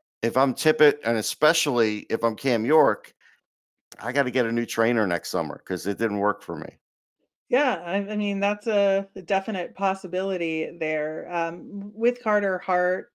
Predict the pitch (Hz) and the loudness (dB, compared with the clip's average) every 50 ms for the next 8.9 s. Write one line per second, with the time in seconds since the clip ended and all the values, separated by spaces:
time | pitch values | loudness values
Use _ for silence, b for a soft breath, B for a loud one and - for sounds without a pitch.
0 | _ - 185 175 170 165 165 196 - 220 202 196 202 208 185 175 170 165 165 - | _ -10 -8 -6 -6 -4 -6 -6 -2 -2 -2 -2 -2 -2 -2 0 0 -2 -2 -6
1 | - 180 175 165 160 151 - - 226 226 214 208 208 196 190 196 190 185 185 180 | -8 -8 -8 -6 -8 -8 -8 -6 -6 -4 -4 -2 -2 -2 -2 -2 -4 -6 -4 -4
2 | 180 165 156 156 - - 143 147 151 151 156 151 - 170 151 151 - 165 160 156 | -4 -4 -4 -4 -4 -6 -6 -6 -6 -6 -8 -10 -10 -10 -10 -8 -8 -10 -10 -6
3 | - 160 156 156 156 - - - 202 196 190 190 190 180 - 175 156 156 - 156 | -6 -4 -4 -4 -6 -8 -6 -2 0 0 0 0 -2 -2 -2 -2 -2 -2 -2 -4
4 | 151 147 _ - 147 147 147 147 - b b b b b b b b - 185 160 | -6 -6 _ -4 -4 -2 -2 -4 -6 b b b b b b b b -2 -2 0
5 | 147 139 139 151 156 - - 208 196 196 190 196 185 - - 190 175 170 202 170 | 0 0 -2 -4 -6 -2 0 2 2 2 2 0 -2 -2 -4 -6 -6 -4 -2 -2
6 | 175 170 180 170 170 170 165 170 170 165 - 170 165 165 165 165 160 156 156 156 | 0 2 4 4 4 4 2 0 -2 -4 -4 -4 -4 -4 -4 -2 -2 0 -2 -2
7 | 156 - 165 156 175 180 185 185 - - 202 190 175 175 175 175 170 175 170 - | -4 -4 -2 0 0 0 0 -2 -4 -6 -6 -6 -4 -4 -6 -8 -8 -10 -10 -8
8 | 165 160 156 156 156 156 151 - - 202 196 202 _ _ _ - 214 | -6 -6 -4 -4 -6 -8 -10 -6 -4 -4 -4 -6 _ _ _ -18 -18